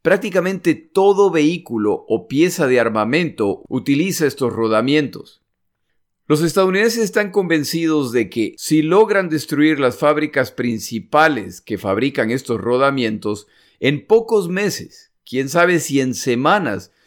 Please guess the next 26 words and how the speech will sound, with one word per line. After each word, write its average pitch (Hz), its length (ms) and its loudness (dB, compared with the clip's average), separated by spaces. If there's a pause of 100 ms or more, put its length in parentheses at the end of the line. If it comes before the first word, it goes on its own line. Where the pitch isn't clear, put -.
(240)
los 123 220 -2
alemanes 143 540 0
tendrán 127 420 0
que 160 180 -4
capitular. 123 680 -2 (680)
También 113 300 -4
están 151 280 0
convencidos, 131 840 0
basados 139 640 0
en 120 140 -2
la 104 60 -2
inteligencia 113 840 -2
con 101 140 -4
la 113 100 -2
que 147 160 -6
cuentan, 123 480 -2 (160)
que 147 100 0
las 147 220 2
plantas 208 560 -2
principales 156 880 -2
de 120 120 0
producción 120 840 -2
se - 200 -6
encuentran 147 800 -2
en 110 280 -2
Schweinfurt 180 960 -2